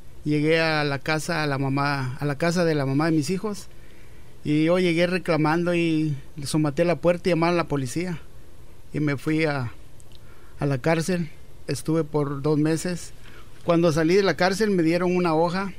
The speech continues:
Me dijeron que llamara a este, a este teléfono que es el de la Oficina Central Hispana. Llamé y me dieron la dirección de un grupo que estaba cerca de mi casa.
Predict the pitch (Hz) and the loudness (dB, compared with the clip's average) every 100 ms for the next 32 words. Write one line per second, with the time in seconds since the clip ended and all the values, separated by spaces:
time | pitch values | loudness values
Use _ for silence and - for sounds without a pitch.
0 | - 151 151 165 175 160 156 139 135 156 | -6 -2 0 2 0 0 0 2 2 0
1 | 170 - - - - - - 139 151 - | -2 -4 -12 -12 -12 -12 -6 0 0 0
2 | 156 160 - 165 160 165 175 196 190 175 | 0 0 0 0 2 2 2 0 -2 -2
3 | 165 180 160 143 139 139 175 180 156 139 | -2 0 0 0 0 -2 0 0 0 0
4 | 160 160 151 160 180 160 143 160 208 - | 0 -2 -2 -2 0 2 2 2 0 -2
5 | - 151 - - - 160 156 151 156 170 | -8 -10 -10 -12 -6 0 2 4 4 6
6 | 180 165 156 147 123 180 190 185 175 190 | 6 6 4 4 2 2 4 4 4 2
7 | 202 165 151 - 170 160 175 165 170 151 | 2 0 0 0 0 2 0 0 0 0
8 | 143 160 160 190 | 0 -4 -4 -8